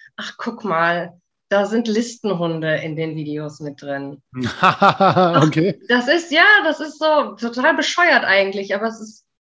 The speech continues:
Speaker 1: glaube ich, das einzige Online-Hundeschulding in die Richtung, wo du wo du Listenhunde siehst, wo du Molosser siehst, wo du die, die
Speaker 2: Ja, ja,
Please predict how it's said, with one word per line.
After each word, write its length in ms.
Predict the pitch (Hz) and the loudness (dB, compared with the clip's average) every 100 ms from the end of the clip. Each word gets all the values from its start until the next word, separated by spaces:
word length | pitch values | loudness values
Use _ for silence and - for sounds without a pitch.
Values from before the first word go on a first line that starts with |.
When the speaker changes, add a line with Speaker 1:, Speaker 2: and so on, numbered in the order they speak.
| _ _ - | _ _ -6
Speaker 1:
glaube 400 | 185 254 330 349 | 0 2 2 0
ich, 300 | 262 - _ _ _ _ - | -4 -16 _ _ _ _ -8
das 280 | 196 190 - | -8 -8 -2
einzige 640 | 190 285 359 - 320 269 - | 0 2 0 -4 -4 -2 0
Online-Hundeschulding 2000 | 233 330 320 320 320 311 220 311 320 320 302 - 294 302 294 214 254 294 330 339 339 _ - - _ _ _ _ - _ _ _ - | 0 0 2 2 2 -2 -4 -4 -4 -6 -8 -12 -8 -4 -4 -4 -2 -2 -4 -6 -12 _ -20 -20 _ _ _ _ -20 _ _ _ -12
in 120 | 160 | -8
die 100 | 143 | -6
Richtung, 720 | 156 190 - 269 285 277 - 185 180 | -4 -4 0 2 2 0 -6 -16 -4
wo 200 | 214 262 | 0 0
du 500 | 233 285 311 311 - _ _ _ _ | 0 0 -2 -4 -10 _ _ _ _
wo 160 | 196 | -8
du 160 | 214 254 | 0 2
Listenhunde 640 | 262 349 - 294 226 196 | 2 0 0 0 2 0
siehst, 180 | 180 185 | -2 -4
wo 40 | 196 | 0
du 80 | |
Molosser 580 | 220 254 254 294 294 247 | 2 4 4 2 2 0
siehst, 300 | 196 190 185 | 0 -4 -4
wo 80 | 208 | -8
du 160 | 208 220 | -2 0
die, 240 | 214 190 | 0 0
die 1080 | - - - - 214 202 196 - - 202 156 | -4 -8 -10 -12 -14 -14 -14 -18 -10 0 4
Speaker 2:
Ja, 160 | 165 170 | 6 6
ja, 100 | 165 | 6